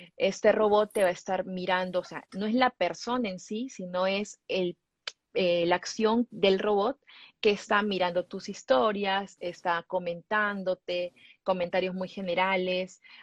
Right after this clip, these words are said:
o está ingresando lo que acabamos de mencionar, ¿no? Está ingresando a tu, eh, a mandar tu mensaje, o escribirte en el casillero de preguntas. Entonces, no es,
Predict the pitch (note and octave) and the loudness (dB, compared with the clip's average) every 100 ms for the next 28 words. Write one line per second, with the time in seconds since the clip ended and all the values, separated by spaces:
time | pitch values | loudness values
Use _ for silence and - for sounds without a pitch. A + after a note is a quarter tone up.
0 | - F#3 F#3+ - - G3 G#3 F3+ - F#3+ | -4 0 0 -2 -2 -2 0 -4 -4 -4
1 | F#3 F#3 F#3+ G3 - F3+ F3 D#3+ F3+ F3 | -4 -2 -2 -4 -4 -4 -4 -2 0 0
2 | G3 G3 F3+ E3 E3+ E3 D3+ E3 E3+ - | -2 -6 -6 -6 -6 -6 -6 -6 -8 -6
3 | F3+ F#3 F#3 F#3 F3+ F#3 F3+ F3+ F#3 F#3 | -4 -2 -2 -2 2 6 6 4 -2 -4
4 | F#3 - - - F3 F3 E3+ E3 - - | -4 -12 -20 -6 2 4 4 2 -2 2
5 | G#3 G3 F3+ F#3 G3 F3+ - G3 F#3+ - | 4 4 2 0 -4 -8 -6 -4 -4 -6
6 | F#3 F3+ F3+ _ - - F#3+ - - F#3 | -6 -4 -6 _ -10 0 0 -2 -8 -4
7 | G3 G3 - F#3+ - F#3 F3 E3+ E3+ - | 0 -2 -2 -4 -4 -6 -6 -8 -6 0
8 | F3+ F3 F3 - F3 F3 F3 F3+ F3 E3+ | 0 0 -4 -4 -2 4 6 6 4 2
9 | F3 G3 G3 F3+ F3 E3+ - - _ _ | 2 2 0 0 0 0 -2 -18 _ _
10 | _ F#3+ G#3+ G#3+ B3 C#4 - | _ -4 2 6 6 4 0